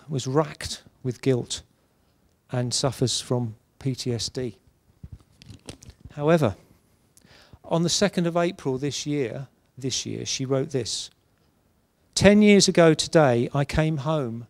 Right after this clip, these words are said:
from a place that changed my life forever. I wish every day I could go back and change what happened, but that will never be possible. Now, life is about focusing on the future,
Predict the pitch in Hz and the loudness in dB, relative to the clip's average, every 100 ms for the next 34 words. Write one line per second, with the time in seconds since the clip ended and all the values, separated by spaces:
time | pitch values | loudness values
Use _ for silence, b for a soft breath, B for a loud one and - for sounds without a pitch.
0 | _ - 131 - - 147 123 - 135 - | _ -6 -6 -6 0 2 2 -2 -4 -2
1 | - 156 156 156 - 139 143 135 135 120 | 0 0 0 0 -2 0 2 2 0 -2
2 | - 120 123 104 - - - _ _ _ | -4 -2 -2 -6 -10 -20 -20 _ _ _
3 | _ _ _ b b b b - 156 160 | _ _ _ b b b b 2 6 6
4 | 151 165 151 156 175 175 120 - _ _ | 6 4 4 2 4 2 0 -8 _ _
5 | _ _ - 127 139 147 139 156 143 143 | _ _ -6 -4 4 4 8 6 4 -2
6 | - 160 143 123 - 139 - - 104 98 | 2 2 2 0 -2 -2 -2 -4 -6 -8
7 | - _ _ _ _ _ _ _ 151 160 | -16 _ _ _ _ _ _ _ 0 2
8 | 151 143 143 151 143 127 98 - - 123 | 0 -2 0 0 0 -2 -4 -10 -8 -4
9 | - 143 127 110 90 _ _ _ _ _ | -2 -2 -4 -8 -14 _ _ _ _ _
10 | _ _ _ _ _ _ 156 180 170 147 | _ _ _ _ _ _ 2 2 4 0
11 | 170 - 151 160 160 156 156 147 147 - | -4 -2 2 2 0 -4 -4 -4 -4 -2
12 | 175 175 - - 135 131 - 139 139 131 | 0 0 -4 -6 -4 -6 0 2 2 -2
13 | - 156 151 - 117 110 | -2 0 0 -2 -4 -6